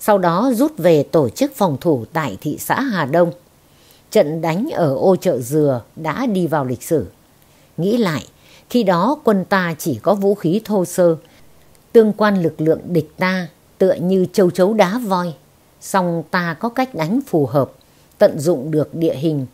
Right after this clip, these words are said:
lợi dụng ưu thế nhà cửa đô thị, dựng chiến lũy trên đường phố, kết hợp với bố trí hỏa lực các loại để chặn địch. Đường giao thông liên lạc xuyên tường là một sáng kiến độc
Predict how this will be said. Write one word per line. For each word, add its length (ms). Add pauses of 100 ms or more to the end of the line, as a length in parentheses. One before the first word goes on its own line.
(100)
lợi 320
dụng 280
ưu 200
thế 300
nhà 340
cửa 180
đô 260
thị, 220 (440)
dựng 340
chiến 220
lũy 380
trên 200
đường 180
phố, 380 (440)
kết 180
hợp 280
với 320
bố 280
trí 220
hỏa 320
lực 220 (180)
các 220
loại 240 (400)
để 160
chặn 320
địch. 160 (540)
Đường 420
giao 300
thông 200
liên 300
lạc 220
xuyên 280
tường 360 (640)
là 300
một 280
sáng 320
kiến 380
độc 120